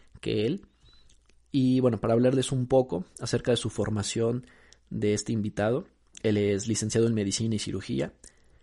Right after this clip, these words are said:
es especialista en Medicina de la Educación Física y el Deporte,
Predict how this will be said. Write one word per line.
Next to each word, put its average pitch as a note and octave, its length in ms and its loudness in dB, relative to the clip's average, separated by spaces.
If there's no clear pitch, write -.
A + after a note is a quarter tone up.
es A2 140 -4
especialista G#2 600 -2
en A#2+ 80 0
Medicina G#2+ 420 0
de G#2 80 2
la F#2+ 140 0
Educación - 460 -4
Física - 340 -4
y F#2+ 100 -2
el F#2+ 80 -4
Deporte, A#2+ 520 -6